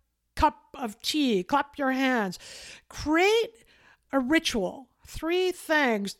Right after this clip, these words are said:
that you can repeat every day before you go to your writing space to write.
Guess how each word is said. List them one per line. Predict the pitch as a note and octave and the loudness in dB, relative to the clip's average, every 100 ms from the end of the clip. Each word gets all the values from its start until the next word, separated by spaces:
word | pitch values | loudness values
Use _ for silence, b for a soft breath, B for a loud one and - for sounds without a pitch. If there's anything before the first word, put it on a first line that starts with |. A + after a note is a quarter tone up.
| - | -6
that | A#3+ | -2
you | C4 | -2
can | C4+ C#4+ | -2 -4
repeat | C#4 C4+ - - D4 G#3 - - | -4 -6 -10 -4 -4 -4 -10 -6
every | A#3+ C#4 D4 C4 E4 F4 | 0 2 2 -2 -2 -2
day | C4 D4 C#4+ G#3+ G3 | 0 2 4 4 2
before | G#3+ A3+ - B3 B3+ | -2 -4 2 4 4
you | A#3+ A#3+ | 4 2
go | A3+ A#3 B3 | 2 4 4
to | B3 - | 4 0
your | B3+ G#3+ | 2 4
writing | G#3 A3 A3+ G#3+ | 4 4 2 -2
space | - G#3+ G3+ - | -2 -2 0 -2
to | G#3 | -4
write. | G3 F#3+ F3 B3 A#3 | -2 -2 -2 -6 -16